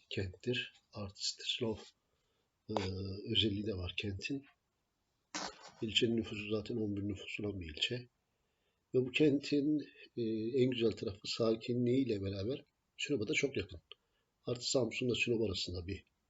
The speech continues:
kent. E, o yüzden gelip uğranılabilip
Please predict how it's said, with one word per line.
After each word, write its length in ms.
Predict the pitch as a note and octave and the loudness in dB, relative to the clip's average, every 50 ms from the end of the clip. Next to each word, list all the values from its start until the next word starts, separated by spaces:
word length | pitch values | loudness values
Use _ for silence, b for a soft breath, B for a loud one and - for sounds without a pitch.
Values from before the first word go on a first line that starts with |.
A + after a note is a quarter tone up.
| _ _ _ | _ _ _
kent. 360 | - A#2 B2 C#3 - - - - - _ b b b b b b b b b _ _ _ - | -4 -2 -2 -2 -2 -6 -10 -14 -16 _ b b b b b b b b b _ _ _ -2
E, 60 | A#2+ | 2
o 160 | A#2 D3 E3 | 6 8 8
yüzden 380 | D3+ A#2+ A2 A#2+ B2+ D#3 - - _ _ _ | 8 8 6 4 4 2 0 -4 _ _ _
gelip 360 | - B2 B2+ B2 D3+ D3+ - - | 6 6 8 8 6 4 2 0
uğranılabilip 840 | - D3 B2+ B2 A#2 A#2+ A#2 A#2 A2+ A2+ A2 A2 A2 B2+ D3+ D3+ - | 4 4 6 6 6 4 4 4 4 4 2 2 0 0 0 0 -4